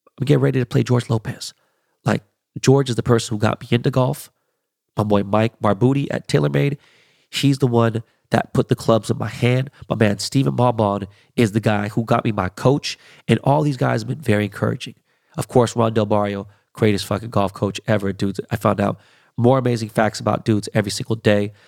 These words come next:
But I'm super excited to play with George. I've played his tournament, and then I,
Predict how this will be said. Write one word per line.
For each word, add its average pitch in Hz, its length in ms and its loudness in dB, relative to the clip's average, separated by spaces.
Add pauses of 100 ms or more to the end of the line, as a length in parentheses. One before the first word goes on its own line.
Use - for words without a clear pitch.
(220)
But 117 100 4
I'm 104 80 0
super - 360 -2
excited 127 320 0
to 110 80 0
play - 160 0
with 110 120 0
George. 107 320 0 (380)
I've 101 200 0
played 143 180 2
his 135 100 -2
tournament, 135 560 0 (380)
and 107 160 4
then 107 160 2
I, 110 160 -4